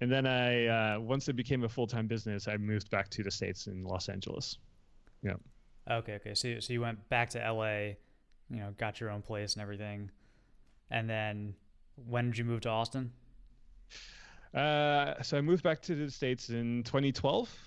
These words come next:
Speaker 1: and then, or late twenty twelve, early twenty thirteen, and then I moved to Austin in about twenty fourteen. Yeah.
Speaker 2: Okay.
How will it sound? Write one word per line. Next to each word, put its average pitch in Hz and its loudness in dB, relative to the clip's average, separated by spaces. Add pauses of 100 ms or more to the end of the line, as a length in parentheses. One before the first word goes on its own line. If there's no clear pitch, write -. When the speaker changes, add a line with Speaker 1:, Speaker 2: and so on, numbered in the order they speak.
(200)
Speaker 1:
and 117 -2
then, 117 2 (240)
or 110 0
late 120 2
twenty 113 0
twelve, 110 -4 (140)
early 113 0
twenty 110 2
thirteen, 139 0
and 104 4
then 101 2
I 98 4
moved 110 4
to 107 2
Austin 98 2
in 95 0
about 95 2
twenty 104 0
fourteen. - -2 (520)
Yeah. 92 2 (600)
Speaker 2:
Okay. 107 -8